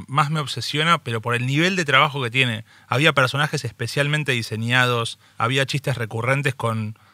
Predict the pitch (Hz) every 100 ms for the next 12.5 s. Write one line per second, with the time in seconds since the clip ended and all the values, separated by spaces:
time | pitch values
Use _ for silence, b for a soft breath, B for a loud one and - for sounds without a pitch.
0 | b - 123 139 160 143 - 147 151 139
1 | 139 131 175 160 175 165 123 131 131 180
2 | 175 202 202 156 120 143 170 196 220 214
3 | - - - 113 117 117 123 151 160 -
4 | 139 143 139 123 113 117 151 - - 151
5 | 156 b b 110 113 110 104 101 101 107
6 | 107 - 107 107 107 104 120 113 - 170
7 | 190 214 214 b b - 117 117 110 110
8 | 117 113 - 147 139 123 113 110 117 113
9 | - b - 120 - - 123 127 131 117
10 | 147 - 127 113 117 131 156 160 143 120
11 | 120 127 131 117 - 135 135 113 110 127
12 | 156 - 143 131